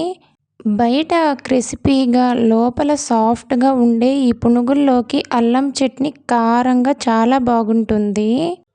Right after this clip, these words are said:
అల్లం చట్నీ ఎలా చేసుకోవాలో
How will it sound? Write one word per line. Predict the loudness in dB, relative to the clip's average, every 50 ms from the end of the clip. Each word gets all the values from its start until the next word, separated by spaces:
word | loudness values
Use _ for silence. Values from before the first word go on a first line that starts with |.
| _ -2
అల్లం | 0 2 2 2 0 -2 -4
చట్నీ | -4 -2 -2 -4 -4 -4 -6 -4 -2 -2 -2 -2 -4 -6 -4
ఎలా | -2 -2 0 -2 -2 -2
చేసుకోవాలో | -2 -2 -2 -2 -2 -4 -4 -2 -2 0 0 0 0 0 0